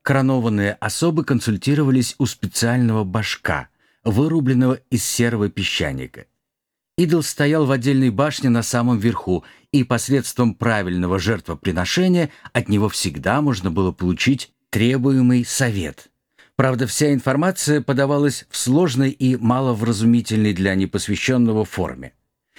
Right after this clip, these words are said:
Тем не менее, оракул никогда не ошибался. А коронованные особы с детских лет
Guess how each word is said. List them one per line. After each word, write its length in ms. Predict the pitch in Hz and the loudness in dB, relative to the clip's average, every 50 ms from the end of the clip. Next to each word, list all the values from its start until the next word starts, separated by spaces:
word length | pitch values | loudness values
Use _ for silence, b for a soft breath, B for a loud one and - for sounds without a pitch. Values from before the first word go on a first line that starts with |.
| B B B B | B B B B
Тем 200 | - 131 104 98 | 0 2 2 2
не 80 | 92 | 2
менее, 440 | 87 101 120 160 175 160 156 147 127 B B B B | 2 2 2 2 2 2 2 0 0 B B B B
оракул 560 | - 120 110 107 113 131 143 143 - 147 139 127 | -4 -2 -2 0 0 -2 -2 -2 -2 0 2 2
никогда 500 | 123 135 - 127 113 95 87 95 98 98 | 2 2 0 -2 -4 -4 -2 -2 -2 0
не 100 | 101 98 | 0 -2
ошибался. 720 | 95 - - 101 80 73 69 64 - - - 73 - - _ _ _ _ _ _ _ _ _ - | -2 -2 -4 -4 -4 -4 -4 -6 -6 -8 -10 -10 -12 -16 _ _ _ _ _ _ _ _ _ -6
А 240 | - 95 90 90 90 | -4 -2 -2 -4 -4
коронованные 760 | - - 98 92 92 95 98 90 85 82 82 85 85 85 87 - | -4 -4 -2 -2 0 0 -2 -2 -2 -2 -2 -2 -2 -4 -6 -6
особы 540 | - 92 92 - - 156 180 185 170 185 170 | -8 -6 -4 -2 0 2 2 2 2 2 0
с 80 | 131 107 | 0 0
детских 500 | 101 131 117 - - - 120 - - 143 | -2 -2 -2 -2 -4 -6 -4 -2 0 0
лет 240 | 165 180 180 - | 0 0 0 -4